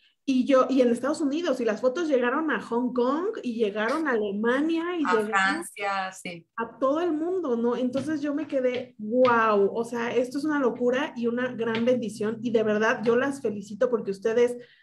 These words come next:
Speaker 1: no durmieron, estaban ahí pensando, "¿Qué más vamos a hacer?". Y todo, obviamente, pues, con el afán de, de, no tenían necesidad, como tú dices, Mila, porque tú estabas tranquila, estabas bien económicamente, pero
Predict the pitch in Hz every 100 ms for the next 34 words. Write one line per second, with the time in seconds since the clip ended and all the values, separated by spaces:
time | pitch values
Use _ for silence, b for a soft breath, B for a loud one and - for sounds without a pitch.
0 | B - 294 403 359 262 254 254 262 262
1 | 269 269 B B 240 277 311 339 330 320
2 | 320 269 247 254 277 269 254 302 339 311
3 | 285 269 262 220 - 214 226 226 b b
4 | 254 240 294 349 359 269 277 269 247 254
5 | 254 311 - - _ _ _ 233 233 240
6 | 226 214 208 226 247 277 269 202 214 202
7 | 185 - - _ _ 254 330 508 392 370
8 | 349 302 240 247 233 240 226 - 269 233
9 | 226 247 247 240 233 233 233 220 214 -
10 | 233 233 240 277 320 330 302 233 240 311
11 | 370 240 190 B B B B 233 226 254
12 | 269 254 277 285 262 220 220 220 208 208
13 | 214 214 208 208 208